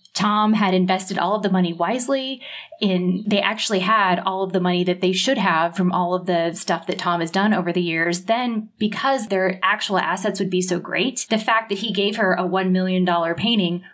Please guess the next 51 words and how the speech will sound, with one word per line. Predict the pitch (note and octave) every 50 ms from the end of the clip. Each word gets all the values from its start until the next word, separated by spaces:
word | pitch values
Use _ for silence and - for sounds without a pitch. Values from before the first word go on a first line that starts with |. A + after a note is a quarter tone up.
| _ -
wouldn't | A#3 A#3 A#3+ G#3+
be | A#3+ G#3+
a | F#3
big | G3+ G3 F#3
deal | G3 B3 A#3+ G3+ F#3+ F#3
'cause | G3+ A3
they'd | G3+ G3+ G3+
have | G3+ G3 F#3+
so | - - G3+ F#3+
many | G3 F#3+ F#3 F#3
millions | F3+ F3 E3+ E3 E3+ E3+
of | E3 E3+
dollars. | A3+ A3+ G#3 - - - - - - - - _ _ - - - - - - _ _ _ _ A3+
Now, | G3 G3 F#3 F#3 G#3+
<laughs> |
the | A#3+ -
fact | - - C4+ B3+ B3+ - -
that | A3+ G3 F#3+
Tom | G#3 A3 G#3+ G#3+ G3+
is | F3+ F3+ F3
deeply, | G#3 G#3 G3+ G3+ G#3 F#3+ F#3+ F#3 F#3 F#3 - - - - -
deeply, | F#3+ A#3+ G#3+ G#3+ A3+ A3
deeply | F#3+ G#3+ A3 G#3+ A3 A3 G3 F#3
in | F3+
debt, | F3 G3 F#3 F#3 F3+ F#3 F#3 - - - _
both | - G3+ F#3+ F#3
personally | F#3 - G#3 F#3+ F#3+ - G3 F#3+ F3+ F3+ F#3
and | - G3 G3+ G3
through | G3+ G3+
his | F#3 F#3 F#3
business, | - G#3+ A#3 G#3+ G3 F#3 E3+ F3+ F3+ - - - - - - - - -
it's | - G3
like | A#3 G#3+ -
when | - A3 G#3+
he | B3 A3
gave | A3 A3 C4+
her | B3+
that | A#3 G3 G3 G3
painting, | F#3+ F#3+ F#3 F#3+ G3
he | G#3+
didn't | B3 C4 - G#3+
have | B3+ C4+ C#4 C#4
any | G#3+ F#3
money. | F3+ F3 D#3 - - F#3 - - -
That's | A#3 A#3+ A#3+ A#3+
community | - C4 A#3+ A#3+ A3 F#3+
property. | - - F3+ E3+ E3+ F#3 F3 F3 F3 F#3 F#3 - -
That's | - G3 -
not | A#3 A#3 A#3
a | A#3
gift. | F3+ F#3 F3 F3+ F3+ F#3 - - -